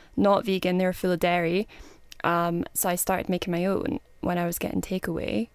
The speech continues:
and you can blend up aquafaba with a neutral oil, and it makes a mayonnaise within, like, seconds.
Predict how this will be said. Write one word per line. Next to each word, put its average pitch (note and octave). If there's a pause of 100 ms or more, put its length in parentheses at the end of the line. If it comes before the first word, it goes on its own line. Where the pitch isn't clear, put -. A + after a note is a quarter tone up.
(140)
and F3
you F3
can F3 (120)
blend G3
up E3+ (200)
aquafaba E3+
with E3+ (140)
a -
neutral F#3+
oil, E3+ (420)
and F#3
it F3
makes G3
a -
mayonnaise G3
within, F3+
like, -
seconds. -